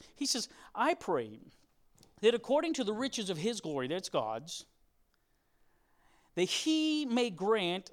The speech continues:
that all of you," that you is plural, "all of you may be strengthened in your inner being with power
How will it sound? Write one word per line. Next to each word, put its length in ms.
that 180
all 380
of 140
you," 520
that 120
you 380
is 100
plural, 540
"all 280
of 100
you 220
may 720
be 140
strengthened 960
in 180
your 320
inner 460
being 640
with 200
power 800